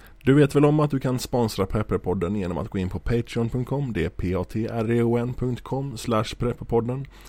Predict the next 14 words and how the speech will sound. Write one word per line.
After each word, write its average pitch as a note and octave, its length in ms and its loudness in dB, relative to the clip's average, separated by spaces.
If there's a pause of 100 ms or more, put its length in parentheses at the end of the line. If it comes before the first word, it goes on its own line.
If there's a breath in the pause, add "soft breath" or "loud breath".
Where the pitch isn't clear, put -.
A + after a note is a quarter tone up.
(260 loud breath)
eller, A2 540 4
eh, G#2+ 60 2
tjoa A2+ 300 4
på A2 160 0
oss G2 160 0
i G2 60 2
D G2+ 220 2
M F2 160 -2
på F#2 80 -2
Twitter - 440 -4
för F2+ 180 -2
PayPal F#2+ 420 0
eller F2 160 -2
Swish. - 420 -6